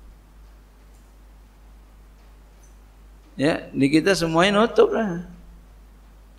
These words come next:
Nggak ada di sini yang sampai dengkul doang, ini kela-, kakinya kelihatan, nggak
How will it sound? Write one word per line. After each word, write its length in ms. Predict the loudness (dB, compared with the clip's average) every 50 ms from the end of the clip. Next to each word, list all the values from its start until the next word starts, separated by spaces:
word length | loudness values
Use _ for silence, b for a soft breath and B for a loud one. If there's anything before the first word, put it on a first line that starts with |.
| -20 -20 -20 -20 -20 -20 -20 -20 -20 -20 -20 -20 -20 -20 -20 -20 -20 -20 -20 -20 -20 -20 -20 -20 -20 -20 -20 -20 -20 -20 -20 -20 -20 -20 -20 -20 -20 -20 -20 -20 -20 -20 -20 -20 -20 -20 -20 -20 -20 -20 -20 -20 -20 -20 -20 -20 -20 -20 -20 -20 -20 -20 -20 -20 -20 -18 -6 0
Nggak 220 | 4 4 6 6 6 6 6
ada 120 | 6 4 4
di 120 | 4 2
sini 200 | -2 -4 -2 -2 0 0
yang 160 | 0 -2 -2
sampai 640 | -2 0 -2 -2 -2 -2 -4 -4 -4 -6 -8 -12 -18 -20 -20 -20 -20 -20 -16
dengkul 400 | -10 -10 -8 -8 -6 -6 -6 -4
doang, 320 | -2 -2 -2 -4 -4 -6 -8
ini 160 | -8 -10 -8
kela-, 240 | -4 -2 -2 -2 -2
kakinya 400 | -4 -6 -6 -6 -6 -6 -4 -2
kelihatan, 320 | -4 -2 -2 -2 0 0
nggak 140 | 0 0